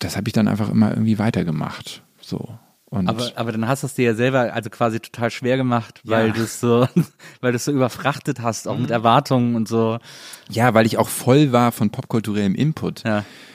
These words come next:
Speaker 1: Und aber immer dabei, äh, äh, äh, ähm, das auch, auch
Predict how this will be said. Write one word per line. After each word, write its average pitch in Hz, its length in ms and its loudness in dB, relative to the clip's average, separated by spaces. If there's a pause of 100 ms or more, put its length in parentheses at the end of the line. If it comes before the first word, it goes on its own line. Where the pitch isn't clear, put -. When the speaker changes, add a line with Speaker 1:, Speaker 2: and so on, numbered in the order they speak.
(280)
Speaker 1:
Und 104 280 6
aber 107 280 0
immer 143 440 6
dabei, 113 680 0
äh, 110 280 0
äh, 107 520 0
äh, - 80 -8 (760)
ähm, 104 500 4 (160)
das - 420 -2
auch, 101 160 -2
auch - 320 -6